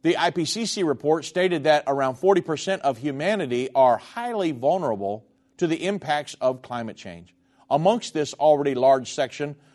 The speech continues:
of the global population, there are approximately one billion children, nearly half of all the children on the earth,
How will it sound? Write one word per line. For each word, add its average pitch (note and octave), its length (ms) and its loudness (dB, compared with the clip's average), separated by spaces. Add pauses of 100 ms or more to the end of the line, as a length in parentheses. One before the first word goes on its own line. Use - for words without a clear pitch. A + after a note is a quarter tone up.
(120)
of C3+ 200 2
the C3 60 0
global C3+ 300 2
population, C3+ 800 -2 (560)
there D#3 220 4
are C#3 220 6
approximately C#3+ 520 -2
one F#3+ 360 0
billion F#3+ 460 2
children, C#3 760 -6 (580)
nearly D#3 300 -2
half F#3+ 300 -2
of C#3 180 2 (320)
all E3+ 260 10
the F3 100 -2
children E3+ 340 -4
on D#3+ 120 0
the E3 140 -4
earth, A#2 200 -4